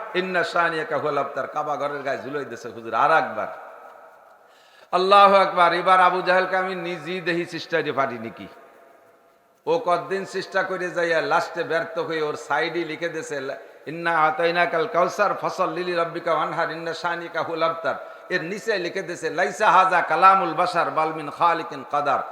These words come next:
একটু জোরে কান সুবহানাল্লাহ। এই কথা কোনোদিনও কোনো মানব রচিত ভাষা হতে পারে না।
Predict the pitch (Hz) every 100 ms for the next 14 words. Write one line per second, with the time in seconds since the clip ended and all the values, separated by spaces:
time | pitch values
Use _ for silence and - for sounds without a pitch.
0 | - 139 160 139 139 131 151 135 123 123
1 | 170 120 104 107 92 - - - - -
2 | - - - 175 208 185 170 185 - 180
3 | 196 202 208 208 196 180 160 185 180 170
4 | 190 185 180 135 143 156 139 143 160 127
5 | 135 139